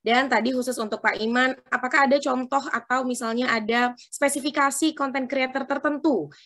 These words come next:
yang nantinya bisa, eh, masuk ke T V R I dan kontennya bisa ditampilkan di T V digital begitu? Dan, em, untuk Pak Maulana lagi, apakah ada content creator dari mahasiswa di U G T V? Dan, eh, selanjutnya tadi dari Mbak Julia Talita, apakah T V digital ini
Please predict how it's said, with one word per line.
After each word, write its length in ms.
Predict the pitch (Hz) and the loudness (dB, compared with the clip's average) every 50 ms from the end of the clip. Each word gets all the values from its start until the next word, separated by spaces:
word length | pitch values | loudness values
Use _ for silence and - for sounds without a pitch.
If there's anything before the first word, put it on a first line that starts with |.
| _ _ - | _ _ -4
yang 160 | 262 285 269 | -2 0 0
nantinya 320 | 247 240 254 240 277 285 | 0 0 0 0 0 0
bisa, 480 | 240 240 226 - - 269 269 269 - - | 0 0 -2 0 2 2 2 2 2 0
eh, 360 | 214 226 220 220 220 214 220 220 | -2 0 2 2 2 2 2 0
masuk 400 | 226 226 226 - - 294 285 285 | -2 -4 -6 -4 -6 -6 -6 -6
ke 160 | - 240 226 220 214 208 | -4 0 2 2 2 0
T 80 | 214 202 | -2 -4
V 60 | - 196 | 0 0
R 160 | 185 185 185 - | 0 0 0 -2
I 160 | - 240 285 220 | -2 -2 0 2
dan 160 | 247 262 277 247 | 2 0 0 0
kontennya 400 | 233 220 220 208 208 208 247 262 | -2 -4 -2 -4 -4 -2 -2 -2
bisa 240 | 233 220 208 - 247 | -2 -2 -2 0 0
ditampilkan 640 | 226 220 - 196 196 202 196 196 190 - 247 254 247 | -2 0 -2 -4 -6 -6 -6 -8 -6 -2 -2 -2 0
di 80 | 233 254 247 | -2 -2 -6
T 80 | 226 202 | -6 -8
V 40 | - | -8
digital 560 | 196 180 185 160 220 220 - 226 214 196 175 160 | -8 -8 -8 -8 -8 -6 -4 -2 -2 -2 -2 -4
begitu? 560 | 151 147 147 151 147 - - 147 135 131 - - - - - - - _ - | -8 -12 -14 -16 -16 -12 -12 -12 -12 -12 -16 -20 -20 -20 -20 -20 -20 _ -4
Dan, 240 | - 220 240 254 262 | 0 0 2 2 0
em, 880 | - - 220 208 208 208 208 208 208 208 202 202 202 202 202 202 - - - | 0 0 2 4 4 4 4 2 2 0 -2 -2 -2 -6 -8 -10 -10 -8 -6
untuk 240 | 220 208 226 220 - | -4 -4 -4 -2 -2
Pak 80 | 214 | -2
Maulana 400 | 208 208 214 214 208 208 214 208 | 0 0 0 0 0 0 0 0
lagi, 320 | 202 196 190 190 240 277 - | 0 0 -2 -2 -2 -2 -2
apakah 320 | 226 - 208 208 226 214 | -2 -4 -2 0 2 2
ada 160 | 208 208 196 | 2 0 -2
content 240 | 196 190 185 196 185 | -4 -6 -6 -6 -8
creator 320 | 180 196 190 185 - 202 | -6 -4 -4 -4 -4 -4
dari 160 | 196 180 180 180 | -4 -4 -4 -4
mahasiswa 720 | 180 175 175 - 185 180 - 196 196 180 165 170 202 254 | -6 -10 -6 -6 -8 -6 -6 -6 -4 0 2 2 2 2
di 480 | 240 214 190 180 185 180 185 185 180 170 170 | 2 0 -2 -2 -2 -2 -4 -4 -4 -4 -6
U 80 | 175 | -6
G 80 | 170 165 160 - | -8 -12 -10 -10
T 80 | 175 | -12
V? 80 | 170 - 190 220 277 320 339 _ _ _ - - - _ _ | -10 -6 -4 -2 -2 -2 -4 _ _ _ -20 -20 -20 _ _
Dan, 320 | - 208 220 240 262 277 | -2 0 2 2 2 2
eh, 160 | - 233 240 | 0 0 -2
selanjutnya 400 | 240 247 220 220 214 233 226 269 | 0 0 -2 -2 -2 0 0 -2
tadi 320 | 285 277 233 220 254 262 220 | 0 2 2 0 2 2 2
dari 160 | 214 214 220 | 2 2 2
Mbak 260 | 214 214 214 208 196 196 | 0 0 0 0 0 0
Julia 240 | 214 208 208 202 208 | -2 -2 -2 -2 -4
Talita, 320 | 196 196 196 196 - 277 269 | -4 -4 -4 -2 -2 0 0
apakah 300 | 254 - - 381 - 339 | 2 0 0 -2 -2 -4
T 160 | 339 320 247 | -4 -4 -6
V 80 | 269 269 | -4 -4
digital 400 | 247 233 262 240 262 254 247 - | -4 -4 -4 0 0 0 0 0
ini 240 | 254 254 277 320 | -2 -4 -4 -4